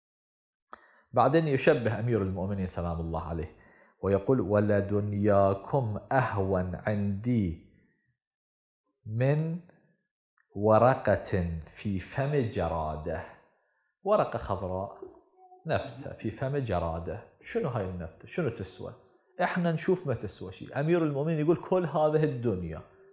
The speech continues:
ما تسوى شيء عندي، هذه الورقة في فم جرادة تقضبها، بل الدنيا وأقذر عندي من عراقة خنزير"، يعني عظم بلا لحم.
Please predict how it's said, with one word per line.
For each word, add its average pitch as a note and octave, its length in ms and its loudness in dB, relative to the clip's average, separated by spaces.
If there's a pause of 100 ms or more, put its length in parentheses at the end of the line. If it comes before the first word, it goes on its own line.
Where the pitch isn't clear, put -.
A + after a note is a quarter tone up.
ما C#3+ 100 -4
تسوى F#2 400 -12
شيء - 200 -16
عندي، F#2 220 -10
هذه G#2 360 -2
الورقة D#2+ 580 -8 (1300)
في A2+ 200 0
فم C3 260 2
جرادة F#2 720 4 (160)
تقضبها، G2 920 2 (880)
بل D#3+ 300 6
الدنيا D#3+ 520 6
وأقذر E3+ 840 6
عندي G2+ 600 2 (340)
من A2+ 300 0
عراقة A2+ 1000 6 (100)
خنزير"، A2+ 1000 2 (840)
يعني G2+ 160 -4
عظم G2 580 -4 (320)
بلا G2+ 540 2
لحم. F2+ 520 -4